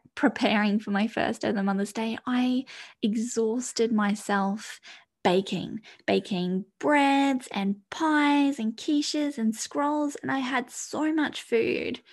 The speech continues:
there for our picnic. And who was I pr-, who was I trying to prove my worth to? Who was I trying to, you know, prove that I was a good mother for? Just myself, really.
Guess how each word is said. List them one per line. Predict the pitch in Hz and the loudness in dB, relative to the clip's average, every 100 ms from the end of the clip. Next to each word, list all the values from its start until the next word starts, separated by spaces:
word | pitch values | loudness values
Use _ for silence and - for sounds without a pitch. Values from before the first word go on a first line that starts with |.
| - - _ _ _ - | -20 -20 _ _ _ -2
there | 220 | 0
for | 214 220 | 0 0
our | 196 196 | 0 -2
picnic. | - 247 208 - - - _ - - - _ _ _ _ _ | -6 -6 -4 -6 -8 -16 _ -20 -20 -20 _ _ _ _ _
And | - 285 277 277 - - _ _ _ _ _ _ _ _ _ _ _ _ _ _ _ _ _ - - | 2 4 4 2 -4 -10 _ _ _ _ _ _ _ _ _ _ _ _ _ _ _ _ _ -12 -2
who | 269 339 415 | 4 4 4
was | 466 427 | 2 4
I | 330 311 | 4 2
pr-, | - - 262 | 0 -4 2
who | 302 440 | 2 2
was | 403 | -2
I | 370 339 | -2 0
trying | - 294 285 | 2 4 2
to | 285 | 0
prove | - 262 254 | -2 -2 0
my | 233 | -2
worth | 202 - 247 - | -2 -6 -8 -8
to? | - - - - - - - - | -8 -8 -8 -12 -16 -20 -20 -2
Who | 330 359 | 0 0
was | 381 359 | -2 -2
I | 302 | -2
trying | 294 - 254 254 | 0 -2 0 0
to, | 247 254 233 220 - - | -2 -2 -2 -2 -6 -4
you | 240 | -2
know, | 220 214 226 | 0 -2 -6
prove | - 269 254 247 | -6 -2 0 0
that | 240 | -2
I | 233 226 | 0 -2
was | 220 233 | -2 -4
a | |
good | 214 220 214 | -6 -4 -2
mother | 196 180 240 247 | -2 -2 -4 -6
for? | - - - - - | -8 -8 -8 -10 -4
Just | 302 320 - | -4 -4 -6
myself, | 427 - - - 269 - - | -6 -6 -2 0 0 -4 -8
really. | - 285 285 - - | -2 -2 -2 -4 -6